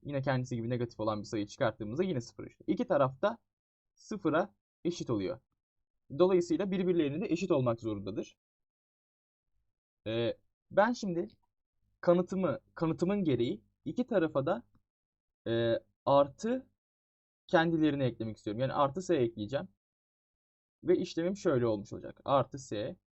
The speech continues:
İki tarafa da eklemeliyim ki işlemimin iki tarafı da eşit olsun. S artı S. Tamamdır. Şimdi bunu düzenleyelim.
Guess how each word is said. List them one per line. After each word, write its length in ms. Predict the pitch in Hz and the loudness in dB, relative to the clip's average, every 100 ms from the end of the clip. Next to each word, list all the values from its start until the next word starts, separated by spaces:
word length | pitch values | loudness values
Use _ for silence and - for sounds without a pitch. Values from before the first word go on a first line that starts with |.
| _ _ _ _ _ _ | _ _ _ _ _ _
İki 200 | - - | -8 0
tarafa 260 | 196 170 143 | 2 2 2
da 40 | |
eklemeliyim 460 | 143 135 147 160 175 | -4 -4 -4 -2 -2
ki 280 | - 180 - _ _ _ _ - | -2 -6 -6 _ _ _ _ -8
işlemimin 1200 | - - 135 139 156 123 - _ - 120 135 139 | -8 -6 -6 -4 -6 -10 -16 _ -10 -6 -4 -4
iki 180 | 139 165 | -6 -2
tarafı 300 | 131 117 131 | -2 -2 -4
da 40 | |
eşit 260 | 170 135 135 | -4 -4 -4
olsun. 380 | 104 101 - 175 _ _ _ _ _ - | -6 -6 -12 -14 _ _ _ _ _ -20
S 380 | - 120 156 196 _ _ - | -10 -6 -6 -8 _ _ -4
artı 340 | 131 127 - | 2 2 0
S. 300 | 170 - 110 - _ _ _ - _ - | -8 -4 -6 -8 _ _ _ -20 _ 0
Tamamdır. 520 | 160 135 98 - _ _ _ - | 2 2 0 -12 _ _ _ -14
Şimdi 260 | - 240 | -6 -4
bunu 180 | 220 226 | -2 -4
düzenleyelim. 680 | 196 190 180 185 165 120 - | 0 2 2 2 0 -2 -6